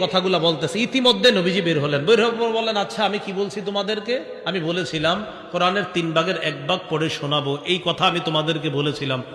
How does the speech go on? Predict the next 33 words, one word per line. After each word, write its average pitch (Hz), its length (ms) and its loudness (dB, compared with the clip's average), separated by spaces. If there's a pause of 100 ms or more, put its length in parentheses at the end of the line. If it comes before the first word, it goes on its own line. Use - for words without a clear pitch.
(120)
তো 143 80 -8
সাহাবীগণ 156 520 0
তো 156 60 -4
মন 180 200 -4
দিয়ে 165 160 -4
শুনতেছে। 127 400 -8 (340)
নবীজি 247 200 2
বলেন, 277 260 6 (320)
"আমি 247 160 2
তোমাদের 233 340 4
সামনে 214 340 0
কুল 202 220 0
হু 160 120 2
আল্লাহ 202 240 2
সূরাটা 196 460 2
পড়েই 170 220 2
তো 202 140 0
ঘরে 165 240 2
গিয়েছিলাম। 147 520 0 (340)
এই 302 200 8
যে 311 140 4
কুল 262 260 2
হু 196 140 6
আল্লাহ 262 400 6
আমি 233 240 4
পড়েছিলাম, 226 540 4 (240)
ইন্নাহা 330 600 8
লা 240 180 6
তা'দিলু 240 880 2
সুলুসাল 269 640 2
কুরআন," 196 580 6 (280)
এই 320 360 10
সূরাটাই 285 720 8